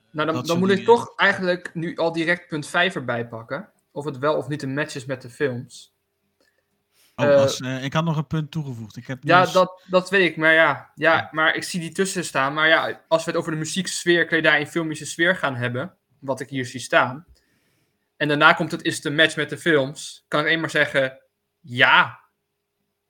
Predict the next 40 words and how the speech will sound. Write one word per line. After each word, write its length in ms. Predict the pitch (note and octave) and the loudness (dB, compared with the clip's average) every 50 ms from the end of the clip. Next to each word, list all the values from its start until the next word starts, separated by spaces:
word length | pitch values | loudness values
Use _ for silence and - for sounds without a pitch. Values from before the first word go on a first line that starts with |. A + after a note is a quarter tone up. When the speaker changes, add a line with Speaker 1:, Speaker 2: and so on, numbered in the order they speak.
| _ _ _ _ _ _ _ _ _ - _ _ - - | _ _ _ _ _ _ _ _ _ -20 _ _ -10 2
Speaker 1:
En 500 | - C#3+ C#3 C3+ C3 C3 C3 C3 _ _ | 6 6 6 6 6 2 -6 -10 _ _
ja, 340 | - D#3+ D#3+ D#3 C#3 C3 - - | -2 4 6 6 6 6 2 -4
omdat 340 | F3+ D#3+ D#3+ F3+ E3+ E3 - | -4 2 4 4 4 4 2
de 80 | C#3+ D3+ | -4 -4
muziek 440 | D#3 D3 C#3+ - G3 F#3+ F3+ - - | -2 -2 -4 -2 -4 -4 -4 -4 -8
is 580 | - D#3 D#3 C#3+ - - - - - - _ _ | -6 -4 -4 -4 -4 -6 -10 -10 -12 -16 _ _
best 200 | _ - D#3 D#3 | _ -8 -8 -8
op, 80 | D#3 D#3 | -6 -6
het, 120 | D#3 C3+ | -6 -4
het 140 | E3 D#3 E3 | -4 -4 -4
is, 80 | D#3+ | -4
het 160 | D3+ D#3 - - | -4 -4 -6 -4
lijkt 540 | C3 C#3 C#3+ E3 G#3+ - - - F#3+ - | 0 2 2 2 2 0 -6 -10 -12 -10
op 160 | - E3+ D#3 - | -8 -8 -8 -8
soms 320 | - - F#3+ G3 F#3 F#3 | -4 -4 -4 -4 -4 -8
op 80 | F3 - | -10 -8
de 60 | F3 | -6
Lord 120 | E3+ D#3+ | -6 -4
of 60 | E3 E3+ | -6 -6
the 80 | - | -4
Rings, 0 | |
soms 200 | - G3+ G3 F#3+ | -4 -4 -4 -2
ook 120 | - F3 - | -4 -6 -4
weer 80 | D#3 | -2
helemaal 260 | D3 D3+ D#3 C#3 C3+ C3+ | -2 -2 -2 -2 -6 -4
niet. 360 | C#3 D#3+ A3 B3 - - - | -4 -4 -4 -4 -8 -12 -14
Het 120 | D3 - | -6 -4
is 120 | E3 D#3 D#3 | -4 -4 -4
zijn 120 | - B2+ | -4 -4
eigen 220 | D3+ D3+ D3+ D#3 C3+ | -4 -4 -4 -4 -2
ding. 380 | C3 C3+ D3 F#3+ A#3+ A#3 _ _ _ _ - - _ _ _ | -2 -2 -2 -4 -8 -12 _ _ _ _ -20 -20 _ _ _
Maar 720 | - C#3 D3 D3+ D3+ D3+ D3 D3 D3+ D3+ D3 - - _ _ _ _ _ _ _ _ _ | -10 -2 2 4 4 4 4 4 2 2 0 -2 -8 _ _ _ _ _ _ _ _ _
je 160 | - D3+ D3+ | -2 -2 0
merkt 280 | D3+ D#3+ F3 F3 F3 E3+ | 0 2 2 2 2 2
wel 100 | E3+ E3 | 0 -2
heel 180 | E3+ F3+ F3+ | 0 0 -2
vaak 260 | F3 - E3 D#3+ D#3 - | -2 -2 -2 -2 -2 -4
van, 260 | - D3 D3 D3+ _ _ _ _ _ _ _ _ _ _ _ _ _ _ _ _ _ _ _ | -12 -12 -12 -14 _ _ _ _ _ _ _ _ _ _ _ _ _ _ _ _ _ _ _
"Is 240 | - F#3+ F#3+ F#3+ - | -10 -10 -10 -8 -6
dit?" 480 | F#3+ F#3 F#3 F3+ F3 F3+ - - _ | -6 -4 -4 -6 -8 -10 -16 -20 _